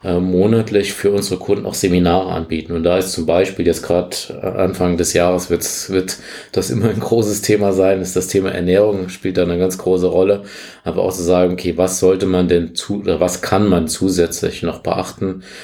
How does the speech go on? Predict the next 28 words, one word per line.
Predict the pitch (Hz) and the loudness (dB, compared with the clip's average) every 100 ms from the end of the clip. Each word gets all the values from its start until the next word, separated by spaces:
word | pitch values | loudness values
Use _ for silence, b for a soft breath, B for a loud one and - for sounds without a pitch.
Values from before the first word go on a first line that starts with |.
| B | B
zum | - 87 | -4 -2
Thema | 82 90 90 | 2 2 0
Ernährung | 82 82 85 90 90 | 0 2 4 4 2
und | 87 78 | 0 -6
Training? | - 76 73 78 76 B B B - | -6 -6 -6 -12 -16 B B B -4
Ähm, | 85 90 95 | 0 2 2
aber | 95 | 4
da | 92 | 4
sind | 92 104 | 2 2
auch | 110 | 0
andere | 90 101 113 | 0 2 2
Themen | - 90 85 | 2 0 0
natürlich | 80 - 78 - | 0 -2 -6 -6
gefragt. | - - 78 78 - | -12 -6 -4 -4 -4
Also, | - 90 | -2 0
äh, | 85 90 87 82 - - - 87 | 2 2 0 -4 -12 -14 -12 -10
wir | - 87 | -6 -2
haben | 87 | -2
immer | 95 95 | 0 2
eine | 92 | 2
größere | 87 92 90 87 | 2 2 2 2
Nachfrage | 85 90 - 87 85 | 2 0 0 -2 0
jetzt | 82 - | -2 -2
zum | 78 | 0
Beispiel | 80 82 85 | 0 0 -2
zum | - 85 | -4 -2
Thema | 90 85 82 | 0 2 2
Langhanteltraining, | 82 92 85 85 85 - 82 82 82 82 | 0 0 0 0 0 0 0 2 2 -2